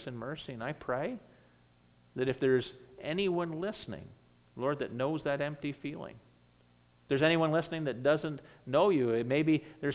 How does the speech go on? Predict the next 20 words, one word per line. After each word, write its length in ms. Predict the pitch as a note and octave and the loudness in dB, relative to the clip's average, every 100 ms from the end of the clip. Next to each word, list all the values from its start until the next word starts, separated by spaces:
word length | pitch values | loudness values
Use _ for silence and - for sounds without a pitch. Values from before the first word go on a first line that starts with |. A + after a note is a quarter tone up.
| - | 0
someone 300 | F3 E3+ D#3+ | 0 0 0
here, 320 | E3+ F#3+ F3 | 4 6 8
uh, 160 | D3+ C3 | 6 4
as 240 | B2 C#3+ C#3+ | 2 2 4
they're, 160 | D3+ | 2
they're 320 | C#3+ C#3 C3+ C3 | 4 4 4 4
watching 580 | D3+ G3 G3 G3+ F#3+ | 6 4 4 -2 -4
and 180 | C#3 C3+ | -4 -2
listening, 480 | D#3+ - - F3 G3+ | -2 -4 -6 -6 -4
that 160 | C3+ F3+ | -4 -4
even 300 | - E3+ E3 | -6 -6 -4
just 160 | D#3+ - | -6 -2
the 100 | D#3 | 0
idea 320 | D#3 D#3+ F3 | 0 2 0
of 140 | C3+ | 0
believing 600 | C3+ C3+ F3+ G#3+ F#3 E3 | -2 0 -2 0 -2 -2
in 200 | D#3 D3+ | -4 -4
you 300 | C#3+ F#3+ A3+ | -2 -2 0
is, 100 | B2+ - | 0 -2
is 120 | - | -8